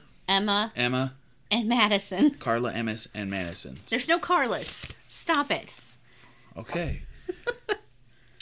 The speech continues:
Speaker 2: So Emma and Madison get taken, uh, to parts unknown at this point.
Speaker 1: And the, uh, the Lannister crew comes in and shoots everyone.
Speaker 2: Yeah. Uh, also,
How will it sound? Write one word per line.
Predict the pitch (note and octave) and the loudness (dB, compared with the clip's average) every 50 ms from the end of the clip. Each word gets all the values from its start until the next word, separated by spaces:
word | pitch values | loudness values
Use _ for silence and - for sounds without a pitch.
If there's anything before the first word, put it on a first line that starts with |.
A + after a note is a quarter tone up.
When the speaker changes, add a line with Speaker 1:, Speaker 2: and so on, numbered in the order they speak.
| - - | -16 -10
Speaker 2:
So | - - - A#2 A2+ A2 - | -6 -2 0 0 0 0 0
Emma | - C#3+ D3 D#3+ | 0 0 2 2
and | D3 C#3+ C3+ | 2 2 4
Madison | B2+ A#2 A#2 A#2 A#2 A2+ - - A2 G#2 G#2+ | 6 6 6 6 6 4 0 0 -2 -2 -4
get | G2+ - G#2+ G#2 - - | -2 0 0 0 0 2
taken, | - A#2 A2+ A2 - A2+ G2+ G#2 G#2+ - - - - - - - - - - - - - - - | 4 4 4 4 4 0 -2 -2 -4 -8 -12 -20 -20 -20 -20 -20 -20 -20 -20 -20 -20 -20 -20 -14
uh, | - - G2 G2 F#2+ F#2 F2 E2 E2 - - - - - - - - _ - - | -10 -8 -6 -6 -4 -4 -4 -4 -6 -6 -10 -12 -18 -20 -20 -20 -20 _ -4 -2
to | - C3+ B2 A#2 | -2 0 -2 -2
parts | - - - B2+ A#2+ A#2 - | -4 -4 -2 -2 -2 0 0
unknown | G#2+ G2 G2 F2+ E2+ D2+ C2+ B1+ | 0 -2 -2 -2 -4 -4 -4 -6
at | B1 - | -8 -6
this | - - - | -6 -6 -6
point. | - - G1+ G1+ - - - - - | -6 -8 -10 -18 -18 -20 -18 -6 2
Speaker 1:
And | G3 G#3 G#3 G#3 G3+ F#3+ D#3+ - - - F3+ F3 E3+ | 4 6 6 8 6 4 2 0 -2 -4 -4 -2 0
the, | G3 G3 G3 G3 F#3+ F#3 F#3 F#3 F#3 F#3 F3 - | 0 2 2 4 4 4 4 4 4 2 2 2
uh, | F3+ F3+ E3+ D#3+ D#3 D#3 D3+ C#3 F3 F3 - - - - - - | 2 2 4 2 2 0 0 -2 -4 -8 -12 -18 -20 -20 -8 -2
the | - G#3 G#3 | 2 2 4
Lannister | G#3 A#3 A#3+ C4+ C#4 - - G3 F#3+ F#3 | 4 4 4 2 0 2 2 0 0 0
crew | - - F3+ F3 E3+ | 0 0 0 2 0
comes | E3+ - F3 E3 E3 - | 0 0 0 0 2 2
in | E3 D#3+ | 2 2
and | D#3 D#3 E3 - | 2 0 0 2
shoots | - E3 D3+ C#3+ - | 2 2 0 0 0
everyone. | C#3 C#3 - D#3 C3+ A2+ - D#2+ F2+ | -2 -2 -2 -6 -8 -8 -8 -8 -8
Speaker 2:
Yeah. | G#2+ G2 F2 - - - - - - - - - - - | -8 -8 -8 -10 -12 -14 -20 -20 -20 -20 -20 -20 -14 -8
Uh, | - B2 A#2 A2 G#2 - | -4 -2 -2 -2 0 0
also, | C3 D3 C#3+ - - D#3 C#3+ C3+ B2+ B2 A#2+ A2+ - | 0 2 2 4 4 6 6 6 4 4 2 0 -4